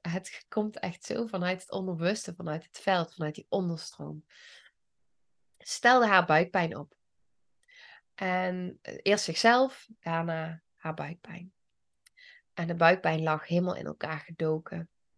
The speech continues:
En eigenlijk zag ik de buikpijn daarbij liggen, zoals ik op dat moment ook op het matrasje lag, eh,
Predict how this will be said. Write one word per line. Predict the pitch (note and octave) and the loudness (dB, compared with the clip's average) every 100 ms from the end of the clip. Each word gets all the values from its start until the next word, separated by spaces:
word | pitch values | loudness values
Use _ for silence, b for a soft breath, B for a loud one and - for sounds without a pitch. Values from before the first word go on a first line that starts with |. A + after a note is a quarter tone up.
| B B B B | B B B B
En | - E3 | -6 2
eigenlijk | - F3 F3 F3+ | 6 6 4 -2
zag | - E3 | 0 0
ik | E3+ | 0
de | E3+ D#3+ | -4 2
buikpijn | D#3 E3+ E3+ E3 E3 | 2 2 0 0 0
daarbij | D#3 D#3 - D#3+ E3 | -2 -2 2 4 4
liggen, | E3 D#3 | 0 -4
zoals | D#3+ D3+ | -8 -6
ik | - E3+ | -6 -4
op | E3+ | -4
dat | - - | -4 -4
moment | E3 D3 - | -6 -6 -6
ook | - - - | -10 -10 -14
op | F3 | -12
het | - | -10
matrasje | F3 E3+ - E3+ - | -10 -10 -10 -6 -2
lag, | F#3+ C#4 D#4+ B B B B | 4 4 2 B B B B
eh, | - F#3 | -8 -8